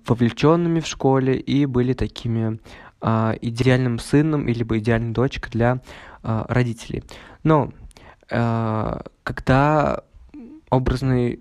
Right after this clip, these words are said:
Петя, а, боится совершить ошибку, либо совершает эту ошибку в школе, например, если на диктанте он получил,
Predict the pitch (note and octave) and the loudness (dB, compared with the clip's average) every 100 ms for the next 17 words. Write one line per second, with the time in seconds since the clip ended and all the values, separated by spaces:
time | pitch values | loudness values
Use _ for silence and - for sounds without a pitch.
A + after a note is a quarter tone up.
0 | _ C3 A2+ A2+ - D3 C#3+ - A#2 A2+ | _ 4 4 0 0 -2 -2 -4 0 2
1 | A2 G#2+ - - - - - _ - - | 2 0 -4 -8 -14 -20 -20 _ -20 -20
2 | - _ - - C3 C3+ - A#2+ - - | -20 _ -10 0 2 2 0 -4 -6 -16
3 | - - - - - - C3+ B2 C3+ A#2+ | -20 -16 -14 -12 -12 -6 -2 0 0 -2
4 | A#2+ E3 G3 - C3 C#3 C3 A#2 - B2 | 0 2 0 2 2 4 0 -4 -2 -2
5 | A#2+ A#2+ A2 - A2 - - - - - | 2 0 0 -6 -4 -4 -8 -12 -4 0
6 | G#3 G#3+ - - - - B2 A#2 B2+ C#3+ | 0 -2 -8 -16 -12 -6 -4 0 2 2
7 | C3+ A#2+ B2 - A#2 A2+ C3 A#2+ - B2+ | 2 0 -2 -2 -2 0 0 -2 0 2
8 | C#3 C#3+ B2+ A#2 - A#2 - B2+ A#2+ A#2 | 2 0 -2 -4 -2 -4 -2 0 2 0